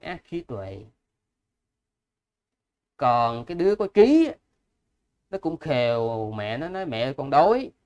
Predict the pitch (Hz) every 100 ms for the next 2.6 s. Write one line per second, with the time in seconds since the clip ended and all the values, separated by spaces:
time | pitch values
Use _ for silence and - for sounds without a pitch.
0 | _ - 107 107 110 160 123 120 135 147
1 | 117 113 110 147 165 156 135 127 120 180
2 | 214 151 147 160 196